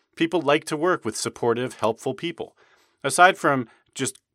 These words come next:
quote, being nice or it being, quote, the right thing to do, actively showing gratitude within your professional community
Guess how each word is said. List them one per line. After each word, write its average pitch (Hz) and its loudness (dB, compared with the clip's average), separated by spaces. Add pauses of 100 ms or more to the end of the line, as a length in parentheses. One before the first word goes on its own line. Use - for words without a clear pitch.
quote, 127 2
being 143 0
nice 117 -2
or 113 0
it 127 -4
being, 120 -2
quote, 123 0
the 131 -4
right 131 -2
thing 117 -2
to 107 -8
do, 110 -8 (340)
actively 165 0
showing 147 -4
gratitude 120 -6
within 131 -2
your 170 -4
professional 143 -2
community 131 -6